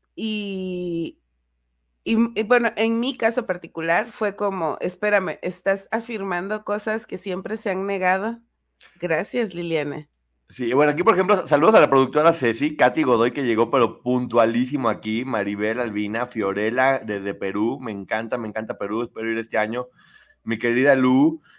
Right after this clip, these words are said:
Speaker 2: Yogi Toblet, ¿cómo estás? Mimi Leal, eh, Marlene Meneses, Irma Candelaria, ¿cómo estás? Saludos hasta Ciudad Juárez, Eda Salazar, mi querida Tashi, ¿cómo estás?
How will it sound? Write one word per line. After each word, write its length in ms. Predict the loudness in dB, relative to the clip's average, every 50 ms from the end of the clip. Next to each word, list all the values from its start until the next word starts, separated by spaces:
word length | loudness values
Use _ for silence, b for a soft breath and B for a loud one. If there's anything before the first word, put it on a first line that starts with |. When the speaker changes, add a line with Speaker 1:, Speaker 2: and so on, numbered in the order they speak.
| b b b
Speaker 2:
Yogi 480 | -16 -2 4 6 6 6 6 4 0 -2
Toblet, 400 | 2 2 2 4 4 2 0 0
¿cómo 240 | -2 -2 -2 -2 -2
estás? 440 | 0 4 4 6 6 6 4 4 2
Mimi 320 | -2 -4 -2 -4 -4 -2
Leal, 600 | 0 2 4 4 4 4 4 2 2 0 -2 -6 -4
eh, 280 | -4 -2 -2 -2 -2 -4
Marlene 540 | -2 -2 -2 -2 -2 -2 -2 0 0 -2 -2
Meneses, 840 | -2 -2 -4 -4 -4 -4 -4 -6 -6 -6 -4 -4 -2 -2 -4 _ -8
Irma 220 | -6 -4 -4 -2
Candelaria, 600 | 0 -2 -2 -2 0 2 4 4 4 4 2 0
¿cómo 180 | 0 -2 -4 -4
estás? 280 | -2 2 4 4 4
Saludos 240 | 4 2 0 0 -2
hasta 100 | -4 -6
Ciudad 220 | -2 0 0 0 2
Juárez, 460 | 2 4 4 4 2 0 -4 -6 _ -4
Eda 240 | -2 0 0 0
Salazar, 680 | 0 0 0 0 0 0 -2 -2 0 0 2 2 0 -2
mi 120 | -8 -12
querida 340 | -10 -8 -4 -2 -2 0 2
Tashi, 340 | 2 2 2 2 0 -2 -4
¿cómo 260 | -2 -4 -2 -2 -2
estás? 420 | -2 2 4 6 6 6 6 2